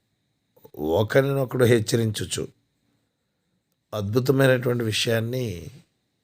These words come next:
హెబ్రీ గ్రంథకర్త తెలియచేశారు. చాలామంది సమాజంగా కూడుకోవడం అనేటువంటిది మానివేస్తూ ఉన్నారు.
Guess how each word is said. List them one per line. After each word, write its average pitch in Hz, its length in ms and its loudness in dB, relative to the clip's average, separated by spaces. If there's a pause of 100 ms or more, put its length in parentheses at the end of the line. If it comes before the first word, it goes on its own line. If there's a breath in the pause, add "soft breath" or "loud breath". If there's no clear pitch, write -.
(480)
హెబ్రీ 120 360 2
గ్రంథకర్త 117 580 0
తెలియచేశారు. 110 800 -2 (1400)
చాలామంది 127 1160 2
సమాజంగా 127 880 2
కూడుకోవడం 113 680 2
అనేటువంటిది 107 580 2
మానివేస్తూ 113 840 0
ఉన్నారు. 92 380 -2